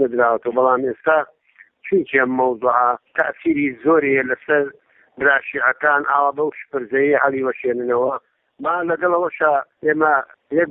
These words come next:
دوو برادەریشمان دەنگ نەدەین، بەڵام لەبەرەوەی بە-، بەرامبەر داعش بوو دەنگمان بۆی دا.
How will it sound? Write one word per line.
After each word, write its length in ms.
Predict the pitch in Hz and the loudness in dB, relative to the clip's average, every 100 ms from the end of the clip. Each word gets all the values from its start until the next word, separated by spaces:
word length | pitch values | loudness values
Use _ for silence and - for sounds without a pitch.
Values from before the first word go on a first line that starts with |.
| 143 | 0
دوو 160 | 175 | 2
برادەریشمان 680 | 165 156 151 165 170 170 156 | 4 2 0 -6 -4 -4 -2
دەنگ 160 | 160 160 170 | -2 0 2
نەدەین، 320 | 170 143 139 143 | 2 2 2 2
بەڵام 260 | 160 151 147 | 2 2 0
لەبەرەوەی 420 | 147 - 180 170 156 147 - 123 120 | -6 -4 -2 -2 -4 -8 -14 -14 -2
بە-، 200 | 151 147 135 | -2 0 0
بەرامبەر 380 | 143 147 165 165 | 2 2 0 0
داعش 200 | 143 175 139 | 0 -2 -4
بوو 140 | 131 139 | -4 -2
دەنگمان 340 | 127 120 120 117 | 0 0 0 -2
بۆی 140 | 113 | -2
دا. 80 | 123 | 0